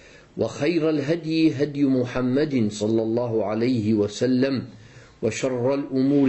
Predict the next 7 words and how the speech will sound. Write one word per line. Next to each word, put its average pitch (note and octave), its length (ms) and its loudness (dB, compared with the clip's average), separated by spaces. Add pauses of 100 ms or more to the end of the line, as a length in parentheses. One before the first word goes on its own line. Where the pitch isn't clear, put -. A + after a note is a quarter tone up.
محدثاتها، A#2+ 1080 0
وكل B2+ 680 2
محدثة A#2 840 -2
بدعة، D3 680 0 (220)
وكل C3+ 380 2
بدعة B2+ 420 -4 (680)
ضلالة. G#2+ 420 -2